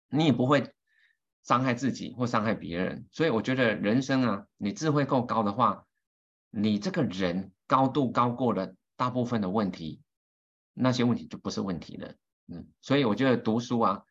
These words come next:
修福跟修慧，修慧就是智慧，这两种你都要读。好，那修福的书大概都是工具书啦，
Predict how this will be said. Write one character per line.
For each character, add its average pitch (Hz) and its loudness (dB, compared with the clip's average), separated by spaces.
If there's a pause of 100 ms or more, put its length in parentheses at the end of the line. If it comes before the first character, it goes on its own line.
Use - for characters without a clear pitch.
(320)
修 127 2
福 85 -8 (140)
跟 113 -2
修 110 -2
慧， 110 -4 (140)
修 123 -2
慧 123 0
就 113 -2
是 104 -6
智 101 -6
慧， - -6 (260)
这 160 0
两 101 0
种 85 -4
你 87 -6
都 98 -2
要 98 -2
读。 - -12 (180)
好， - -8
那 139 2
修 220 4
福 104 -2
的 107 2
书 131 -2
大 135 0
概 127 2
都 120 0
是 117 -4
工 110 -2
具 107 0
书 98 -4
啦， 87 -4